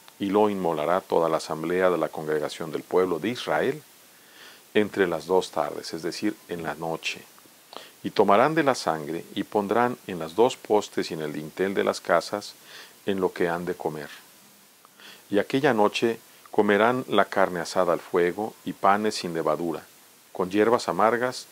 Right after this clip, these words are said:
lo comerán. Ninguna cosa comeréis de él cruda, ninguna cosa dejaréis de él hasta la mañana,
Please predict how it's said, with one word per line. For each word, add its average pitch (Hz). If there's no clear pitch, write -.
lo 95
comerán. 78
Ninguna 104
cosa 120
comeréis 95
de 90
él 107
cruda, 78
ninguna 98
cosa 127
dejaréis 92
de 87
él 107
hasta -
la 78
mañana, 78